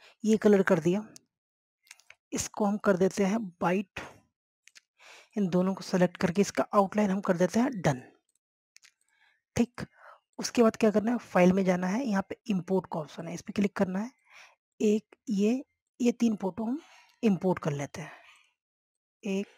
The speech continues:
दो, तीन। ठीक, देखिए ये हमारा टेक्स्ट है, हमने टेक्स्ट already टाइप कर रखा है। इसको हम कंट्रोल सी करेंगे, यहाँ पे है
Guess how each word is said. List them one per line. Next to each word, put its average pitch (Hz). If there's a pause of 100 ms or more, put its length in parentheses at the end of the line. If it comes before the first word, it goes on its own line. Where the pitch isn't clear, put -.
दो, 202 (520)
तीन। 156 (1200)
ठीक, - (2000)
देखिए 196 (160)
ये 220
हमारा 208
टेक्स्ट -
है, 202 (180)
हमने 202
टेक्स्ट -
already 180
टाइप 175
कर 170
रखा 175
है। 208
इसको 208
हम 220 (140)
कंट्रोल 190
सी -
करेंगे, 190 (2000)
यहाँ 190
पे 190
है 208